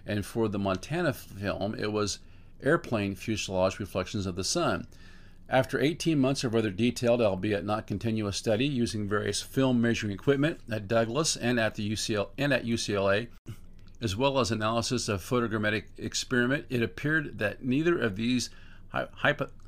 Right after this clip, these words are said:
hypothesized natural phenomena explanations had merit. Now, the author tells us that in the end, Baker's op-, in Baker's opinion, the objects were unknown. For the next decade, the Mariana footage was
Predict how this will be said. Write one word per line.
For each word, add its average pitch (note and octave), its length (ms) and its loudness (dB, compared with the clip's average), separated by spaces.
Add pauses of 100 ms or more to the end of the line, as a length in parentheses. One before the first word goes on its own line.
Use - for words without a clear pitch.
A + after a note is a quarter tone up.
hypothesized A#2+ 880 2
natural B2 640 -2
phenomena G2 580 0 (280)
explanations G2+ 800 -4 (280)
had F2+ 360 -2 (240)
merit. F2+ 340 -4 (640)
Now, B2+ 360 0 (400)
the C3+ 140 4
author D3 220 6
tells C#3+ 340 4
us C#3 120 0
that C3 160 2
in C#3+ 140 4
the C3 160 2
end, D3 340 6
Baker's C3+ 360 2
op-, A2 120 -2 (220)
in A#2 180 4
Baker's B2 320 0
opinion, G#2+ 520 2
the G#2+ 120 2
objects A2 500 0
were B2 220 2
unknown. G#2 640 0 (580)
For - 140 -2
the A#2 60 6
next C3+ 240 4
decade, G#2+ 460 0
the G2 80 -2
Mariana G#2 380 0
footage G#2+ 460 0
was F#2+ 380 -2